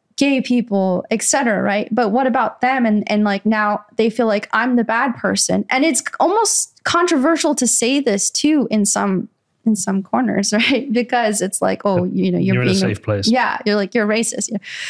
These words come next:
Speaker 1: But it's like, I'm, you know, it's not racism. It's just looking at the fact that, yes, white people can, can be disenfranchised too. It's an economic thing.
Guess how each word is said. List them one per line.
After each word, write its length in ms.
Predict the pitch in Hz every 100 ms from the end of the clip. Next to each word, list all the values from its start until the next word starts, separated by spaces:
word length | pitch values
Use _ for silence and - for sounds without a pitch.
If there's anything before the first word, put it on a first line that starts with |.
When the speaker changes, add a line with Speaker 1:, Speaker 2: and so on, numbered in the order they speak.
| - - -
Speaker 1:
But 240 | 247 240
it's 100 | -
like, 160 | 269 262
I'm, 240 | - 233 233
you 80 | -
know, 100 | 240
it's 180 | - 240
not 260 | 262 320 262
racism. 500 | 254 277 247 220 220
It's 160 | -
just 260 | 254 247 -
looking 260 | 240 240
at 80 | 220
the 80 | 214
fact 300 | - 214 -
that, 140 | -
yes, 420 | 214 208 - - - _ _ _ _
white 200 | 240 233
people 280 | - 262 269
can, 400 | 269 247 220 - _ -
can 160 | 233
be 120 | 220
disenfranchised 840 | 220 226 226 214 208 220 202 208 -
too. 360 | 240 226 196 214 _ _
It's 200 | 220 -
an 80 | 226
economic 560 | 220 233 220 254 247 -
thing. 420 | - - -